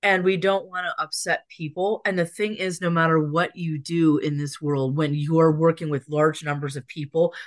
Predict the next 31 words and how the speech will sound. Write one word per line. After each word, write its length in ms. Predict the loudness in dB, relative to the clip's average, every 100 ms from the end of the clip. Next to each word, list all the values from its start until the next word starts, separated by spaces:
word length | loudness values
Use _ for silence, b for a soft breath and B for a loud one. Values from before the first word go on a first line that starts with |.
| B
there 220 | 2 4
are 180 | 4 4
going 280 | 4 0 -2
to 60 |
be 140 | -2 -6
people 340 | -4 -4 -4
who 120 | -2 -2
are 120 | -2
going 200 | 0 -2
to 60 | -2
be 160 | -4
annoyed 380 | -2 -2 0 0
or 80 | 0
not 260 | 0 0 2
like 300 | 2 2 -2 -20 _ b b
something 440 | -4 -2 0 2
you 120 | 2 2
do. 400 | 4 6 4 0 _ b b
Now, 260 | 2 4 2 B B _ -20 _
I 140 | 2 4
have 140 | 6
a 60 | 2
little 200 | -2 -10
secret. 480 | -12 -12 -8 -8 -6
So 100 | -8 0
Darren 380 | 4 6 6 4
and 80 | 4
I 280 | 4 4 0
know 280 | -2 0 0
each 200 | -2 -4
other 420 | -4 -2 -4